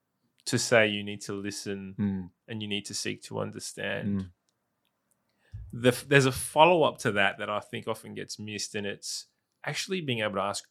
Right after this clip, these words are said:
Speaker 1: good questions. <laughs>
Speaker 2: Definitely.
Speaker 1: Because you could, the, the conversation can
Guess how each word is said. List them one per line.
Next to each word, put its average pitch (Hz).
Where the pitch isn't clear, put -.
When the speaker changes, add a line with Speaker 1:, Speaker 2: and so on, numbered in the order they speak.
Speaker 1:
good 110
questions. -
<laughs> -
Speaker 2:
Definitely. 92
Speaker 1:
Because 147
you 175
could, 147
the, 143
the 143
conversation 151
can 107